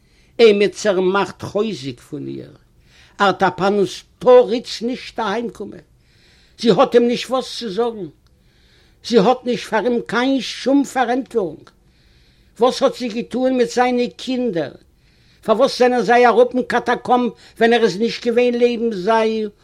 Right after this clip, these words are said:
און ער האט די קינדער אנפארטרויט איר.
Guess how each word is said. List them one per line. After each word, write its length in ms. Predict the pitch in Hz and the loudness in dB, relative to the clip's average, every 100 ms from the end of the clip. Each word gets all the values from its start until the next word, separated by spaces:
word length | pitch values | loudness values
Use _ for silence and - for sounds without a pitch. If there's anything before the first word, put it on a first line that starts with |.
| _ _ _ | _ _ _
און 160 | 240 233 | 4 6
ער 160 | 220 | 6
האט 140 | 214 220 | 4 2
די 100 | 226 | -4
קינדער 480 | - 226 214 220 202 220 | -2 -4 0 0 0 -2
אנפארטרויט 840 | 240 202 226 214 - 226 208 180 214 | -2 -2 -4 -8 -4 -4 -4 -6 -10
איר. 440 | 208 214 208 196 | -2 -2 -2 -6